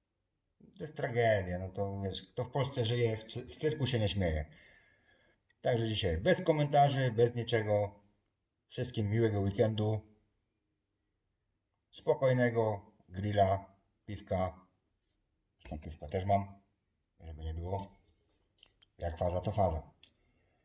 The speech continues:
I znowu parę rzeczy się tam pokazało, ale już naprawdę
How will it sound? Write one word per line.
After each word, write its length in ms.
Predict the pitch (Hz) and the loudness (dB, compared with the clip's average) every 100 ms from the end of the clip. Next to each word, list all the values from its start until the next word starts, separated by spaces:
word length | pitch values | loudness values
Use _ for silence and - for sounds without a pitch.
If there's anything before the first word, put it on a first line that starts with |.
| _ _ _ _ _ _ _ _ _ _ _ - | _ _ _ _ _ _ _ _ _ _ _ -10
I 360 | 131 127 123 123 - _ _ _ _ _ _ _ _ _ _ _ _ _ _ _ _ _ _ _ _ _ _ _ _ _ _ _ _ _ | -2 0 0 -2 -12 _ _ _ _ _ _ _ _ _ _ _ _ _ _ _ _ _ _ _ _ _ _ _ _ _ _ _ _ _
znowu 380 | 143 202 180 123 | -4 2 4 4
parę 300 | 120 110 101 | 4 6 6
rzeczy 240 | 101 104 | 4 0
się 140 | 98 87 | -2 -2
tam 200 | 85 85 | -4 -8
pokazało, 600 | 87 90 87 92 90 90 | -10 -8 -4 -4 -4 -8
ale 200 | 87 87 | -8 -10
już 280 | 80 - - | -14 -16 -18
naprawdę 500 | 92 92 82 80 | -14 -12 -10 -12